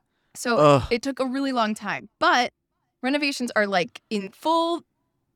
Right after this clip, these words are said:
Speaker 1: full throes now. Uh, inspectors coming through and all sorts of stuff. And I have to go pick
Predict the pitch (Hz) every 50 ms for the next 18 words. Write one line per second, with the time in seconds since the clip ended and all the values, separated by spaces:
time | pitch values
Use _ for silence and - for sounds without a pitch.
0 | _ _ _ _ _ _ _ _ _ _ - 330 339 302 - 277 269 269 254 247
1 | 240 240 247 240 247 240 240 240 226 214 208 208 208 208 208 208 208 202 220 233
2 | - _ _ - 202 190 180 185 180 180 175 110 - 202 196 - - 294 302 -
3 | - 294 277 - - - 302 285 277 262 262 - - 294 277 269 269 262 262 262
4 | 254 254 247 220 202 202 - - 254 269 277 - 294 262 - 262 247 - - -
5 | 247 240 233 233 226 226 226 - - 208 202 202 190 185 - - - - 180 -
6 | - 202 -